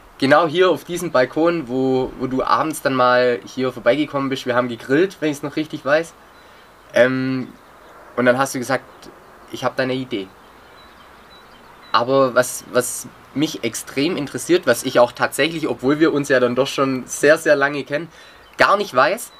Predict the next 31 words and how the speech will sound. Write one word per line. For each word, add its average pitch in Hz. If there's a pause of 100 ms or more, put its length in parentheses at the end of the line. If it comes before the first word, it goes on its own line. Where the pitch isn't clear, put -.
(440)
wie 196
kam's 185
zu 143
dem 135
Prozess, - (460)
zu, 123
zu, 123 (100)
zu -
der 123
Geburtsstunde 151
der 123
Trainerevolution, 156
dass 135
du 131
gesagt 151
hast, 127
„Okay, 196 (760)
ich -
geh 175
jetzt - (160)
zum, 151
zum 147
Dustin 180
und 151
seinen 147
Eltern 190 (100)
oder 127
auch 131
La-, 135
Larissas 139
Eltern, 165